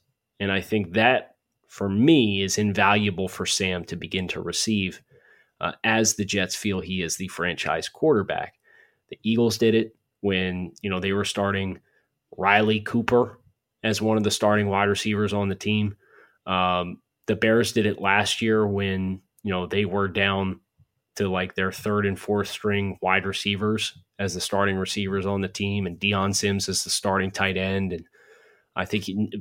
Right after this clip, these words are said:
Mitch passed for less than a hundred yards in a game that the team won or something outrageous like that. And, uh, you can't be afraid to fail forward. And that would be my final point here as we debate this back and forth is don't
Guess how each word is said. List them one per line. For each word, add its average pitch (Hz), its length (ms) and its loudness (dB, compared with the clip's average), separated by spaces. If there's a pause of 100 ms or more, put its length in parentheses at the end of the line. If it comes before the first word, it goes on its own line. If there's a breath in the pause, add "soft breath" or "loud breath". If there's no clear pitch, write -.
Mitch 104 360 -2
passed 104 320 2
for 98 200 -4
less 98 340 0
than 101 120 -2
a 95 80 0
hundred 101 300 0
yards 101 320 0
in 92 80 -4
a 90 60 -4
game 98 240 -2
that 95 120 -4
the - 80 -10
team 98 480 -4
won 98 320 0
or 101 80 0
something 95 400 -2
outrageous 98 640 -2
like 95 220 -2
that. 95 320 2
And, 92 160 -8 (720 soft breath)
uh, 95 260 0 (500)
you 117 160 -2
can't 127 360 2
be 135 180 2
afraid 120 560 2
to 110 80 0
fail 104 340 0
forward. 113 540 2
And 98 140 0
that 113 160 2
would 107 120 -2
be 101 140 -2
my 92 220 -2
final 113 500 0
point 104 380 0
here 98 220 -2
as 95 180 -6
we 95 80 -6
debate 101 420 -2
this 95 160 -4
back 95 300 -2
and 90 100 -8
forth 107 420 -2
is 98 320 -4 (560 soft breath)
don't 127 400 4